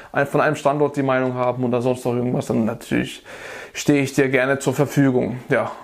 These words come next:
ansonsten, wie gesagt, kannst mich überall in den ganzen Social-Media-Kanälen erreichen. Unter Matthias Klavina, wie mein Name so auch ist. Vielen, vielen Dank, dass du mir zugehört hast.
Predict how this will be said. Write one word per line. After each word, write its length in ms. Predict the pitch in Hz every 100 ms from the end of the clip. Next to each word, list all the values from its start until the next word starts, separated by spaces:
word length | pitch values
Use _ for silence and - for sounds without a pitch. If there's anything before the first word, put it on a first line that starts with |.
| -
ansonsten, 680 | 135 131 139 135 135 123 123
wie 100 | 123
gesagt, 400 | 123 123 - -
kannst 180 | 131 123
mich 160 | 127
überall 520 | 165 127 123 120 127 131 -
in 120 | 135
den 80 | 135
ganzen 260 | 139 131
Social-Media-Kanälen 920 | 123 135 131 131 127 123 127 123 123 -
erreichen. 480 | 147 110 123 - - - - - - -
Unter 240 | - 135 131
Matthias 320 | 123 127 120
Klavina, 340 | 135 131 127
wie 60 | 131
mein 160 | 131 131
Name 240 | 131 135
so 100 | 143
auch 140 | 147
ist. 320 | 117 - - - _
Vielen, 260 | - 269
vielen 160 | 240 254
Dank, 140 | 262
dass 140 | 240 226
du 60 |
mir 60 | 247
zugehört 360 | 254 233 214
hast. 300 | 208 202 -